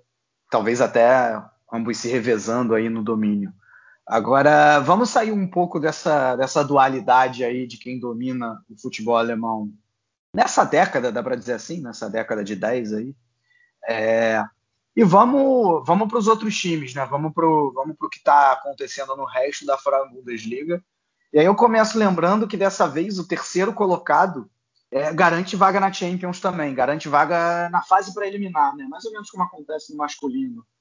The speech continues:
Vai ter uma fasezinha ali de playoff e aí o time, é, e aí o terceiro colocado da Frauen Bundesliga vai ter vaga nessa fase. E eu já começo, já começo perguntando aí, quem vocês veem, é, como, como os principais candidatos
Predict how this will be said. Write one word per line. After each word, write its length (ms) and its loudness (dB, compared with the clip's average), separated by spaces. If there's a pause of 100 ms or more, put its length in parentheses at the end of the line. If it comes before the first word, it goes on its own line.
Vai 100 -20
ter 100 -16
uma 140 0
fasezinha 500 -2
ali 120 -4
de 100 -12
playoff 500 2
e 60 2
aí 180 2
o 60 -2
time, 560 -4 (500)
é, 520 0 (320)
e 60 4
aí 120 4
o 60 -2
terceiro 340 2
colocado 480 4
da 80 2
Frauen 260 -2
Bundesliga 460 0
vai 160 2
ter 140 0
vaga 320 2
nessa 280 -6
fase. 480 2 (560)
E 60 0
eu 140 6
já 160 2
começo, 720 0
já 120 0
começo 360 -2
perguntando 640 0
aí, 220 0
quem 200 -2
vocês 360 0
veem, 480 0 (440)
é, 300 4
como, 960 0
como 160 -6
os 80 -6
principais 460 -2
candidatos 1040 0